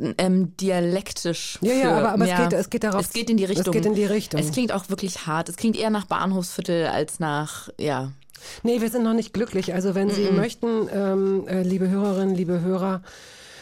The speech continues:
Speaker 2: wenn Sie eine Idee haben, hörbar at radio eins de. Alle E-Mails, in denen steht, „Das war ja wohl diesmal nichts“, bäh, bäh, bäh, bäh, bäh, werden nicht gelesen und nicht beantwortet. Aber wenn Sie einen schönen Vorschlag haben, dann werde ich den,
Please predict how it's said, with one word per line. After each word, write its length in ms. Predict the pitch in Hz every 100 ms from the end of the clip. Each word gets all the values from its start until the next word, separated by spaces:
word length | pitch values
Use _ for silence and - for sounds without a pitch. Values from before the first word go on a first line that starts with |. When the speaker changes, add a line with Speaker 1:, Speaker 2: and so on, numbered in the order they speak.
| -
Speaker 2:
wenn 100 | 208
Sie 80 | 190
eine 80 | 202
Idee 240 | 190 196 190
haben, 220 | 180 190
hörbar 460 | 180 226 190 190 170
at 300 | 220 233 - -
radio 460 | 180 185 180 180
eins 400 | 180 170 175 185
de. 400 | - 180 175 185 -
Alle 200 | - 208
E-Mails, 400 | 214 226 220 208
in 100 | 175
denen 220 | 190 190 190
steht, 440 | - 185 185 - - -
„Das 200 | 247 -
war 60 | 262
ja 180 | 208
wohl 120 | 190 185
diesmal 400 | 196 - 160 160
nichts“, 260 | 214 -
bäh, 120 | 208
bäh, 120 | 208 190
bäh, 140 | 196
bäh, 120 | 190
bäh, 280 | 190 208 220
werden 220 | 190 190
nicht 200 | 190 196 -
gelesen 340 | 170 175 185
und 140 | 180 170
nicht 180 | 165
beantwortet. 920 | - 123 143 135 147 131 147 160 - - _
Aber 200 | 147 180
wenn 180 | 190 185
Sie 80 | 180
einen 100 | 180
schönen 220 | 180 170
Vorschlag 480 | - 285 - 196 180
haben, 320 | 170 165 175
dann 200 | 160 156
werde 120 | 160
ich 120 | 165
den, 440 | - 175 175 165